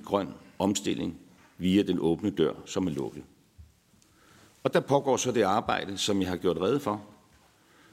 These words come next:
som jo altså ender med, at der står, øh, tre projekter, øh, tilbage, som umiddelbart er i overensstemmelse med havvindsplanen,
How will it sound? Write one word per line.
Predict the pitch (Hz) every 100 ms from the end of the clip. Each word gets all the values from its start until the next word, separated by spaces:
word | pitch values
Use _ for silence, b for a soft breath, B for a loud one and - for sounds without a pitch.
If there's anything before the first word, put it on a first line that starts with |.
| b b b
som | - - 120
jo | 113 107
altså | 101 95 107 95 -
ender | - 60 - 123 143
med, | 110 117 107 -
at | 104 -
der |
står, | 95 - 95 87 -
øh, | 87
tre | - 127
projekter, | - 98 - 107 - 110 82 -
øh, | 82 78 71 69 67 60 60 60 53 60
tilbage, | - - 87 135 143 - - - _ b b b b _
som | - 110 92 85 -
umiddelbart | 123 156 110 78 80
er |
i | 78
overensstemmelse | 80 98 95 107 82
med | 71
havvindsplanen, | 69 104 147 - - - - - - 131 - 107